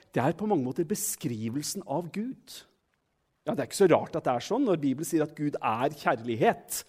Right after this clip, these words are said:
Han er ikke bare kjærlig, men Gud er kjærlighet. Da blir kjærligheten, den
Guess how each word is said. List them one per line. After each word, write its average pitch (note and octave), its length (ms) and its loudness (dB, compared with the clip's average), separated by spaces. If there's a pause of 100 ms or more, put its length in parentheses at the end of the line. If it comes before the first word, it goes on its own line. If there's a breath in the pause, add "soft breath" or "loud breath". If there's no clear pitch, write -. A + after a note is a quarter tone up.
(300 soft breath)
Han C#3 120 -4
er - 40 -4
ikke G3 140 -2
bare C3+ 180 4
kjærlig, D3 460 2 (220 loud breath)
men E3+ 160 8
Gud G3 280 4
er B3+ 440 10 (160)
kjærlighet. G#3 680 0 (300 loud breath)
Da D#3 140 8
blir D#3+ 340 0
kjærligheten, B2 880 -4
den E3 140 -6